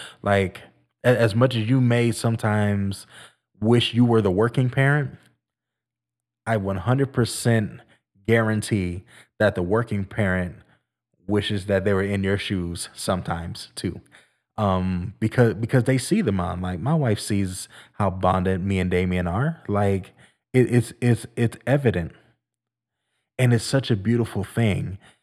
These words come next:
And if I didn't get out of my head and get out of my warped perspective that I just have to grind and go and get it and get it and get it, I would really be missing out on some special moments, some special times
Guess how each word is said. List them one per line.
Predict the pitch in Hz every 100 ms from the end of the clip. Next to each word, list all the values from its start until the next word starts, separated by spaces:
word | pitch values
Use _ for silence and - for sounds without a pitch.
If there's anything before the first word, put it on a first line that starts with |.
| _ _ -
And | 110 104 95
if | 104
I | 117
didn't | 120 117 104
get | 92 107
out | 101
of | 101
my | 95 90
head | - 107 110
and | 95
get | 101
out | 92
of | 104
my | 95 95 95 92
warped | 92 95 98
perspective | - 101 - 110 - 127 117
that | 95 90 - - -
I | 87
just | 104
have | 113 107
to | 98
grind | 110 151 113
and | 101
go | 107 110
and | 98
get | 107 117
it | 107
and | 101
get | 107 107
it | 95
and | 92
get | 110 120
it, | 127 - - - _ -
I | 120
would | 113 104
really | 123 113
be | 104
missing | 101 110 - 98
out | 104 101
on | - 95
some | - 92 87
special | 87 - - 110 - 123
moments, | 110 95 98 -
some | 95 90 -
special | 110 110 120
times | 104 127 135 95 90 90 -